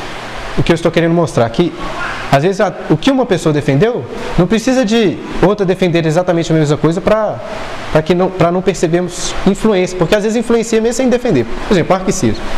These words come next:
Eu acho que ninguém, ou praticamente ninguém, defende exatamente a teoria de Marx sobre a história, principalmente sobre a história. Porque o Marx foi mais ou menos um profeta, ele previu que, ou quis ser, né, um profeta que previu o que aconteceria na sociedade, na política, et cetera.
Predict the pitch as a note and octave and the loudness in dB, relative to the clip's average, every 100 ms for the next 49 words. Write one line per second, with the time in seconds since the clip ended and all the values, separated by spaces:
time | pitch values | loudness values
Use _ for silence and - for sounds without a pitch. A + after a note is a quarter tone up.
0 | - - - - - - - - - - | 0 -2 -4 -4 -4 -4 -6 -4 -4 -2
1 | C#4+ C4 C4+ - C#4 C#4 F3 A3 - B3+ | 0 0 0 -2 0 2 2 0 0 0
2 | - A3 A3 G#3+ F3 G#3 - G#3 G#3 G#3 | 0 0 0 2 2 0 0 0 2 0
3 | G#3 D3+ A#2+ A#2+ - - - - F3+ A3 | 0 0 0 -2 -8 -8 -6 -2 2 2
4 | F#3+ G3+ A3 F3 D3+ - - - - - | 0 -2 -2 -2 -4 -6 -8 -10 -10 -10
5 | - - - D3 A#2+ G2+ B2 A#2+ C3+ - | -10 0 2 2 0 0 0 0 -2 0
6 | - F3+ F3+ B3 A#3 F#3 F3+ F#3 F3+ F3+ | 0 2 0 -2 0 0 2 0 0 0
7 | - C#3 D3+ A#2+ - - - - - C4+ | 0 0 0 -4 -8 -8 -8 -2 0 2
8 | D#4 D#4 D4+ - - - - A#3 C4+ - | 0 -2 -8 -6 -4 -4 0 0 0 -2
9 | A#3+ A3+ G#3 G3+ G#3 G#3+ A#3 - C3 C3 | 0 0 0 0 0 0 0 0 0 2
10 | D#3 G3 F#3+ F#3+ A3+ A3 G#3+ C3+ - - | 2 2 0 0 0 2 0 0 -2 -2
11 | C3+ - G#3+ - A2+ C3 F#3 E3+ D3 E3+ | 0 0 0 0 0 0 0 0 0 0
12 | E3+ G3 - - A3 A3 G3 A3+ C4 B3+ | -2 -4 -4 0 2 2 0 0 0 0
13 | B3 B3 B3+ B3 B3+ A3+ G#3+ D#3 E3 - | 0 0 0 0 0 0 0 0 0 0
14 | A#2 D3+ E3+ D3 B2+ B2 B2 - A#2+ - | 0 0 0 -4 0 0 2 0 -2 -4